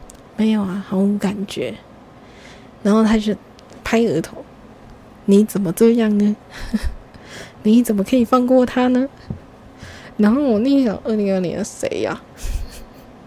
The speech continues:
<laughs> 好，但我后来认真回想了一下，二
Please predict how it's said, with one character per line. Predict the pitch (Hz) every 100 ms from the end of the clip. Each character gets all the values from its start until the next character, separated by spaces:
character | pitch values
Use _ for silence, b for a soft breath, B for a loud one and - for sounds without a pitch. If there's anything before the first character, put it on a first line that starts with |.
| - - -
<laughs> | - - - - - - - - - - -
好， | - 190 - - - - - -
但 | 277
我 | 214
后 | - 302
来 | 247 202
认 | 247 254
真 | 233 220 233
回 | 190
想 | 185 - -
了 | 101
一 | 104
下， | - - - - - - - - - - - B B B B B - -
二 | 302